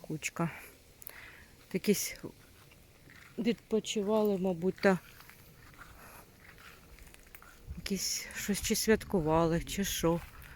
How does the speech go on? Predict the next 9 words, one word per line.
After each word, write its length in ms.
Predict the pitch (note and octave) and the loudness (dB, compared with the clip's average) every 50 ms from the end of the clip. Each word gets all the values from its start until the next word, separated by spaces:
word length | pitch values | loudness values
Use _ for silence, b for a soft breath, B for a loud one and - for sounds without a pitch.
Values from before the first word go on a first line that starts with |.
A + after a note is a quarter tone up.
| B B B B B B B - - - | B B B B B B B -12 -6 -4
Вірьовки 560 | F#3 F3 D#3+ E3 F3+ G3 E3+ - - - F#3 | -2 0 0 2 0 0 -2 -4 -6 -2 0
якісь, 760 | F3+ E3+ E3 - - E3 D#3 D3+ - - - - - - - - B B B B B B B B - | 0 0 0 -2 -4 -6 -6 -8 -10 -14 -16 -16 -16 -16 -18 -18 B B B B B B B B -10
дощики 720 | D3 C#3 E3 F3+ G3+ F#3+ - - - - F#3 - - - F#3 | -2 2 4 6 6 4 2 0 -2 -2 -4 -4 -2 2 4
якісь. 540 | F3 F3+ F3 - - - F3 E3+ - - - - - - B B B B B B B B B | 4 4 4 2 0 -4 -4 -4 -4 -6 -10 -12 -12 -14 B B B B B B B B B
Щось 300 | B - - D#3+ - - | B -6 -4 -4 -2 -2
таке 300 | - F3 - - F3+ E3+ | -2 -4 -2 -2 -2 -2
тут 200 | - - F3+ - - - - - - - - B B B B B B B B B B B B | 0 -2 -4 -4 -4 -8 -8 -6 -8 -8 -10 B B B B B B B B B B B B
було 520 | D#3+ D#3 D#3+ F#3 F#3 F#3 F#3 F3 E3+ E3+ - B B B B B B B B B - - B B B B B B B B B B B B B B B B B B B B B - B B B B B B B B - | -4 0 2 4 6 6 6 6 4 2 0 B B B B B B B B B -16 -20 B B B B B B B B B B B B B B B B B B B B B -20 B B B B B B B B -6
понатягувано. 1080 | - F3+ E3 F3 F3+ - - - F3 E3+ E3+ D#3+ F3+ F3 D#3+ F3 E3+ E3 F#3 E3+ D3+ | -4 -2 0 2 0 2 2 4 4 4 4 2 0 0 2 2 2 4 2 2 2